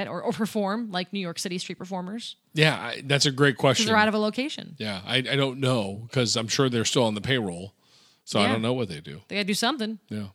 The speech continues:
Speaker 1: They don't have their spot.
Speaker 2: Maybe Baymax will be in the middle of, uh, what's the, uh, the River of Life, or the one that we just talked about today going through Starbucks?
Speaker 1: The River of Life?
Speaker 2: No, no, no, no,
Speaker 1: Oh,
Speaker 2: the
Speaker 1: Living with the Land?
Speaker 2: Living with the Land.
Speaker 1: Just
Speaker 2: Maybe
Speaker 1: put Baymax
Speaker 2: just
Speaker 1: in there?
Speaker 2: Baymax in the middle of Living with the Land.
Speaker 1: I want him to narrate Living with the Land.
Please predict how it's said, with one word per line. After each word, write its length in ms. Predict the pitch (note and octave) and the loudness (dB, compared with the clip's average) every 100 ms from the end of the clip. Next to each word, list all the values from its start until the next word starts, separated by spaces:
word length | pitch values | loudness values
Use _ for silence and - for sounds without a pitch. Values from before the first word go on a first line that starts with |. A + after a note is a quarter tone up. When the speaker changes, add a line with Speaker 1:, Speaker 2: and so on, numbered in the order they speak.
| _ | _
Speaker 1:
They 80 | F3 | -6
don't 140 | F3+ | -2
have 100 | F#3 | -2
their 80 | F#3 | -2
spot. 240 | G3 - D3+ | -6 -4 2
Speaker 2:
Maybe 240 | C#3+ C#3+ | 4 4
Baymax 460 | B2+ B2+ B2 A#2 A2+ | 6 6 6 4 2
will 80 | A2 | 2
be 120 | A#2 | 2
in 60 | |
the 80 | A2+ | 4
middle 260 | A2+ A2+ A2 | 2 4 4
of, 220 | G#2 G2 | 2 2
uh, 300 | G#2 G2 F#2+ G2+ G3+ G#3+ G#3 | 0 0 -2 -6 -8 -8 -4
what's 240 | A#2+ C3 - | 0 2 2
the, 240 | B2+ A#2 | 2 2
uh, 240 | A2 G#2+ G#2+ G#2+ A2 | 0 -2 -4 -8 -8
the 140 | A#2 G#2+ | -2 0
River 340 | A2 A2 A2 | 0 0 2
of 100 | G#2 | 2
Life, 280 | G#2+ A2 - | 0 0 0
or 60 | |
the 80 | G#2+ | -2
one 140 | A2 A2+ | 0 0
that 80 | |
we 120 | A2+ A#2+ | 0 0
just 140 | A2 - | 2 4
talked 240 | B2 - | 4 2
about 180 | A2+ G#2 | -2 0
today 220 | A#2 A#2 | 2 2
going 180 | G#2+ G#2 | 0 -4
through 140 | G#2+ | -2
Starbucks? 540 | - A2 G2 F#2+ - - - - - - - _ _ - - - | -2 0 -2 -6 -8 -8 -12 -20 -20 -20 -20 _ _ -20 -20 -16
Speaker 1:
The 120 | - G#3+ | -6 -2
River 300 | A3 A3 G#3+ | 0 -2 -4
of 160 | D#3 | -6
Life? 140 | E3 G#3+ | -4 4
Speaker 2:
No, 300 | C3+ C#3 C3+ | 6 8 8
no, 140 | C3+ | 6
no, 100 | C3+ | 4
no, 80 | C3 | 10
Speaker 1:
Oh, 300 | E4 F4+ D4 | 12 12 10
Speaker 2:
the 60 | A3+ | 4
Speaker 1:
Living 160 | D#4+ E4+ | 0 0
with 100 | C#4+ | -2
the 60 | |
Land? 180 | B3+ B3 | 0 6
Speaker 2:
Living 200 | D#3+ E3 | 8 6
with 100 | D3+ | 4
the 80 | C#3 | 4
Land. 320 | C#3 C3 A2 | 4 4 4
Speaker 1:
Just 100 | C4+ | 4
Speaker 2:
Maybe 160 | D#3 E3 | 6 8
Speaker 1:
put 80 | A#3 | 6
Baymax 320 | A#3 C4 C4+ | 4 4 4
Speaker 2:
just 140 | D3+ C#3+ | 6 4
Speaker 1:
in 80 | C#3+ | 8
there? 180 | D3+ D3+ | 8 8
Speaker 2:
Baymax 240 | C#3 C3 | 6 4
in 120 | C#3+ | 2
the 40 | C3+ | 4
middle 140 | C3 | 4
of 80 | A#2+ | 4
Living 240 | B2 B2 | 2 2
with 120 | A#2 | 0
the 60 | A2 | 0
Land. 280 | A2 G#2+ A3 | 0 2 2
Speaker 1:
I 60 | |
want 180 | C4 C#4 | 4 4
him 100 | C#4 | 4
to 60 | A3 | 2
narrate 440 | F#3+ F#3 F3+ E3 | 0 0 -2 -4
Living 220 | F3 F3+ | -4 -4
with 80 | E3+ - | -6 -6
the 60 | |
Land. 380 | D3+ C#3 B2+ - | -8 -8 -6 -8